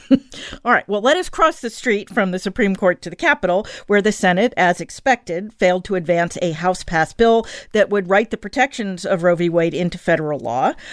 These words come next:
Um, what was not as expected is that Pennsylvania Senator Bob Casey, one of only two Democrats in the chamber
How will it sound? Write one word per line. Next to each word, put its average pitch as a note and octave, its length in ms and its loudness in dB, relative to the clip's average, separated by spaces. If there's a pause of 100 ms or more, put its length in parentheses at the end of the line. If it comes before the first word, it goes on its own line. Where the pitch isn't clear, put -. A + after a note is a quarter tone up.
(100)
Um, F3 300 0
what A#3+ 160 4
was A#3 180 4
not G#3 320 4
as - 180 2
expected D#3+ 640 -6
is G3 220 2
that F3+ 160 4
Pennsylvania F#3 540 0
Senator E3+ 360 0
Bob D3+ 300 2
Casey, A#3+ 380 0
one F#3 240 2
of E3 160 -4
only E3+ 240 -2
two E4+ 260 -2
Democrats D#3 680 0
in F3 140 -4
the D#3 60 -8
chamber F#3+ 460 0